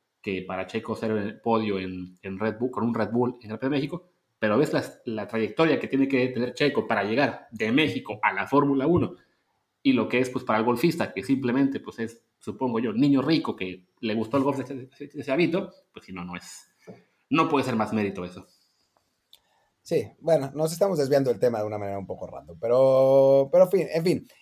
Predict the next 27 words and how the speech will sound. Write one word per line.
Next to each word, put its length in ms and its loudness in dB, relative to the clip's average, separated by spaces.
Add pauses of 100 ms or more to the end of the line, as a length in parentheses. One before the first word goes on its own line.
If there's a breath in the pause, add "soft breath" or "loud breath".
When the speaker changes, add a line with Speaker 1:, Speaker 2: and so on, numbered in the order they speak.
(140 loud breath)
Speaker 2:
Eh, 220 4
preguntan 480 4
por 160 4
ahí 640 4 (560)
cuál, 220 8
cuál 180 6
será 160 6
nuestro 180 -2
pronóstico, 400 -2
pero 140 2
es 80 -4
que 80 -4
si 100 -2
lo 80 10
decimos 320 6
ahora, 280 8
pues, 160 -10
cebamos 360 2
el 80 -2
programa 280 2
el 80 -4
jueves, 340 2
¿no? 140 -10
Entonces 280 -6
creo 140 -2
que 200 0
Speaker 1:
Exacto. 280 -4